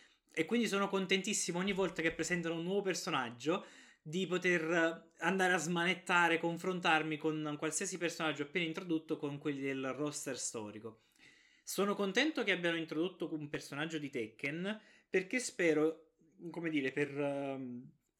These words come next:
per il futu-, per il futuro, che ci siano sulla Switch nuovi porting di giochi fatti dalla, eh, dalla, mm, non mi, dalla, dalla, dalla casa produttrice di Tekken,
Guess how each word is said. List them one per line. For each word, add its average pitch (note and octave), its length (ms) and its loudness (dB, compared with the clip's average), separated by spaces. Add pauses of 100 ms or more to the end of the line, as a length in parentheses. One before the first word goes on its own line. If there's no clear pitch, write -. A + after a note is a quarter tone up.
per E3 120 4
il D#3 60 2
futu-, D#3+ 500 -6
per D3+ 100 2
il E3 80 0
futuro, D3 600 -6 (260)
che - 440 0 (120)
ci G#3+ 160 -4
siano D3+ 380 0
sulla F3 260 -2
Switch A#3+ 580 -2 (260)
nuovi G#3+ 460 2
porting F#3 720 -2
di F3 220 -4
giochi E3 640 0 (560)
fatti D#3+ 420 -2
dalla, C#3 600 2 (400)
eh, C3 460 0
dalla, B2+ 680 0
mm, A2+ 580 -10 (800)
non C#3 260 -4
mi, E3+ 120 -2
dalla, D#3+ 340 2
dalla, D3 600 2
dalla C#3 400 -4
casa E3+ 240 0
produttrice D#3 580 -2
di C#3 100 -6
Tekken, C3 640 -2